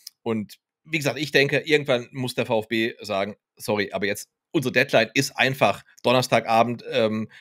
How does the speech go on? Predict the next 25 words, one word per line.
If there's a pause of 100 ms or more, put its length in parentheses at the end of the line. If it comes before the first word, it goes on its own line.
dreiundzwanzig
Uhr
neunundfünfzig.
Dann
ist
das
Ding
halt
einfach
durch,
weil (220)
mittlerweile
machen
sich
ja,
find
ich,
alle
Beteiligten
lächerlich.
Wenn
ich
dann
heute
lese,